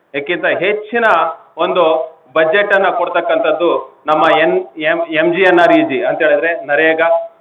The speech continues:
ಈ ಹೆಸರಲ್ಲೇ ಇದೆ ಮಹಾತ್ಮ ಗಾಂಧಿ ರಾಷ್ಟ್ರೀಯ ಗ್ರಾಮೀಣ ಉದ್ಯೋಗ ಖಾತ್ರಿ ಯೋಜನೆ ಅಂತ. ಬಹುಶಃ ಯಾವುದೇ ಯೋಜನೆ ಜನರನ್ನು ತಲುಪದೇ ಇದ್ರೂ ಸಹ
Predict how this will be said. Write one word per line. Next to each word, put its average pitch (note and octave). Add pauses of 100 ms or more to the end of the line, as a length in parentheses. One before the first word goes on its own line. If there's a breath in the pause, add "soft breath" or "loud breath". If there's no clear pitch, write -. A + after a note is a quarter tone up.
(180)
ಈ D3
ಹೆಸರಲ್ಲೇ G#3
ಇದೆ G3
ಮಹಾತ್ಮ G3
ಗಾಂಧಿ F#3 (640)
ರಾಷ್ಟ್ರೀಯ F#3 (1200)
ಗ್ರಾಮೀಣ G3 (1000)
ಉದ್ಯೋಗ G3+
ಖಾತ್ರಿ G#3
ಯೋಜನೆ E3+
ಅಂತ. D3+ (680)
ಬಹುಶಃ F#3+
ಯಾವುದೇ G3
ಯೋಜನೆ G3 (360)
ಜನರನ್ನು F#3
ತಲುಪದೇ F3+
ಇದ್ರೂ E3+
ಸಹ E3